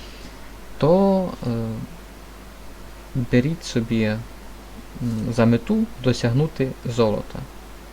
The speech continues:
Якщо ви досягаєте золото в кожному з трьох сезончиків, ви його собі забираєте. Повторюсь, це буде зовсім інший танк, тобто у вас, якщо є Ц С К, то цей буде окремо. Е, для чого він нам потрібен?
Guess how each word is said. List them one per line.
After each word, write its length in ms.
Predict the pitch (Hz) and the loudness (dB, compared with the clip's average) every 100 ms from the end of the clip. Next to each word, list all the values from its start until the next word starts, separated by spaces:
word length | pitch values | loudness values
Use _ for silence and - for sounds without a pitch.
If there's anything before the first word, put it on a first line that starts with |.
| - - - - 135 | -16 -16 -16 -4 -4
Якщо 240 | 135 147 | 2 4
ви 80 | 127 | 4
досягаєте 640 | 120 - 120 113 107 117 | 2 2 2 2 0 0
золото 460 | 113 113 107 - 110 | 2 2 0 -2 -2
в 100 | 123 | -2
кожному 500 | 113 117 110 110 110 | 0 2 2 2 0
з 40 | - | -2
трьох 240 | - - | -4 -4
сезончиків, 600 | - 123 214 208 180 165 156 - - - - - - - 120 | -2 2 4 2 -2 -2 -4 -8 -12 -12 -12 -14 -14 -8 0
ви 260 | 131 196 190 | 2 2 0
його 280 | 123 113 131 | 0 2 0
собі 320 | - 120 120 139 - - | -2 -4 -2 -4 -4 -4
забираєте. 580 | 110 110 107 - - 135 135 - - - | 0 0 0 -4 -6 -10 -10 -14 -12 2
Повторюсь, 420 | 123 131 165 208 | 4 6 6 4
це 180 | - 139 | 2 0
буде 300 | 135 127 117 | 2 0 2
зовсім 460 | - 127 120 - - - | 4 4 4 -6 -6 -2
інший 380 | 131 113 - 110 | 2 2 2 -4
танк, 280 | - 156 202 - | 0 2 2 0
тобто 240 | - - 113 | -4 0 2
у 40 | |
вас, 180 | 117 - | 2 2
якщо 260 | 117 - 113 | -2 2 0
є 80 | |
Ц 140 | 110 - | 2 0
С 140 | 233 | 0
К, 140 | - 165 | 0 0
то 300 | 127 117 113 127 - - - | 0 0 -2 -6 -10 -12 2
цей 160 | 160 | 4
буде 280 | 147 143 - | 4 2 2
окремо. 480 | 156 - 120 110 113 131 - - - - - - - 120 | 0 4 4 4 0 -6 -10 -10 -12 -12 -12 -14 -6 0
Е, 320 | 113 113 110 113 | 2 2 0 2
для 100 | 131 | 4
чого 300 | 139 139 123 | 6 6 6
він 60 | 113 | 6
нам 140 | 110 | 2
потрібен? 520 | 107 104 - 202 196 | 2 -2 2 2 2